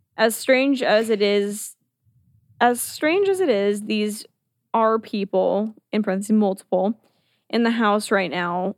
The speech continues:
Once you think it's regular people, then every moment plays differently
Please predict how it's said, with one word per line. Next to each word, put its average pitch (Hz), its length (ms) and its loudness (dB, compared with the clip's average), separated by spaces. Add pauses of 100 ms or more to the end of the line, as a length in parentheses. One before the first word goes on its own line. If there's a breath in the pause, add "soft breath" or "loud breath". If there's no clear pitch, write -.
(140)
Once 233 400 0
you 247 80 0
think 226 200 0
it's 220 160 -4
regular 196 400 0
people, 196 460 -4
then 185 160 -2
every 190 320 -2
moment - 360 -4
plays 196 340 -2
differently 151 720 -8